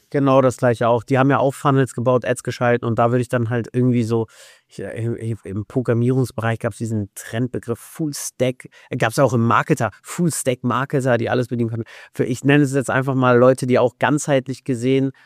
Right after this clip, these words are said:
Marketing verstehen. Da wäre ich dann gewollter, ein bisschen noch mehr abzudrücken an so einem Beteiligungscase und sagen, hey,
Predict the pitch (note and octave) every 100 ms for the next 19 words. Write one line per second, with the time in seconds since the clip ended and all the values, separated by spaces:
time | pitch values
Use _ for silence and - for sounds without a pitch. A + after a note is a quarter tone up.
0 | - B2+ C#3 - C3 B2 B2 - C#3 C#3+
1 | C3 A#2+ A#2+ B2+ A#2+ A#2 A2+ B2 C3 B2+
2 | A#2 A#2 - A2 A#2 C3 C#3+ - D#3 B2+
3 | C#3 - C3+ D3 D3 C3+ B2+ C3 A#2+ B2+
4 | B2 A#2+ B2 A#2 A#2 A#2 A#2+ A#2+